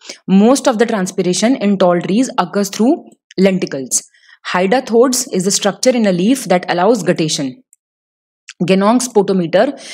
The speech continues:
is used to measure the rate of water intake by a plant. During photosynthesis, the oxygen in glucose comes from carbon dioxide present in atmosphere. Photosynthesis stops at a temperature of about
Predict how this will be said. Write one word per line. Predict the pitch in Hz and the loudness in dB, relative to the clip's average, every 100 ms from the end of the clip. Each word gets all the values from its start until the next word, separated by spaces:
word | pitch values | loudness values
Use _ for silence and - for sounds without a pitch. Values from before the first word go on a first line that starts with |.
| - | -6
is | - 175 | -2 0
used | 190 190 | 0 0
to | 226 | 0
measure | 180 190 | 2 2
the | 214 285 | 2 2
rate | 208 175 | 2 2
of | 208 269 | 0 0
water | 180 165 165 | 0 0 0
intake | 196 170 175 165 | 0 -2 -4 -4
by | 151 | -2
a | 175 302 - - | 0 -2 -6 -6
plant. | 160 143 135 - _ - - - | -4 -4 -6 -10 _ -20 -20 -2
During | 196 233 | 2 2
photosynthesis, | 226 185 247 233 196 185 190 277 277 - - | 2 2 2 0 0 -2 2 0 0 -10 -6
the | 165 240 - | 0 0 0
oxygen | 170 - - 196 226 294 | -4 -2 -2 2 2 2
in | 208 233 | 0 0
glucose | 196 190 196 233 | 0 0 0 0
comes | - 175 185 | 0 -2 -2
from | - 202 | 0 0
carbon | 185 151 165 | 2 2 2
dioxide | 170 165 - 226 240 | 2 2 2 2 2
present | 175 170 160 | 0 -2 -6
in | 214 | -4
atmosphere. | 180 151 165 - 127 127 - _ - - - _ 214 | -4 -6 -8 -8 -10 -10 -16 _ -20 -20 -20 _ 2
Photosynthesis | 214 285 269 233 226 254 | 4 4 2 0 0 -2
stops | - - 233 247 - | -2 2 2 2 -8
at | - 196 | -6 -4
a | |
temperature | 196 185 185 202 | -4 -2 0 0
of | 202 | -2
about | 170 175 262 - | 0 2 2 -2